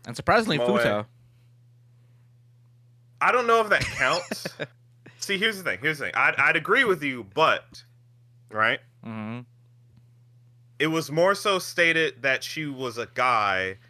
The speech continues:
Speaker 2: not that she had both.
Speaker 1: Oh, okay. So it's just like a transfer then, almost.
Speaker 2: Yes. Yeah. So she became a guy for a little while. Now, you could argue some, maybe somewhere in between she was a Futa at one point.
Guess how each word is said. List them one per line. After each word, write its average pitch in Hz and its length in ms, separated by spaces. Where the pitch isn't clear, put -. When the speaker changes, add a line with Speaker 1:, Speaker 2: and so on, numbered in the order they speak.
Speaker 2:
not 123 240
that 117 140
she 113 140
had 95 300
both. 85 300
Speaker 1:
Oh, 196 260
okay. 117 180
So 113 140
it's 110 80
just 113 100
like 101 100
a 104 40
transfer 107 540
then, 87 360
almost. 101 140
Speaker 2:
Yes. 90 440
Yeah. 82 240
So 95 240
she 113 160
became 110 400
a 98 60
guy 90 240
for - 100
a 78 60
little 58 180
while. - 240
Now, 151 220
you 160 180
could 196 140
argue 185 260
some, 180 220
maybe 180 220
somewhere 180 380
in 165 80
between 160 640
she 196 140
was 185 140
a 190 60
Futa 190 340
at 127 160
one 139 220
point. 190 340